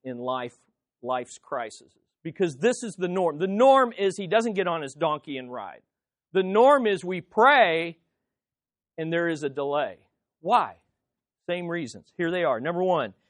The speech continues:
his delays are planned. Please understand that. When God is delaying,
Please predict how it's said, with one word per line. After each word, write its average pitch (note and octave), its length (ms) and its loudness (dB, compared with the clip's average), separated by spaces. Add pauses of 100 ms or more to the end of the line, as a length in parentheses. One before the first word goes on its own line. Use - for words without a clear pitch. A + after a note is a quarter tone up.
(120)
his F3 180 -4
delays D#3+ 480 -2
are E3+ 120 -2
planned. C3+ 540 -10 (120)
Please G3+ 240 -6
understand A#2+ 560 -10
that. C3 180 -18 (680)
When F3 340 -2
God G#3 420 8
is G#3 160 -2
delaying, A3 800 -2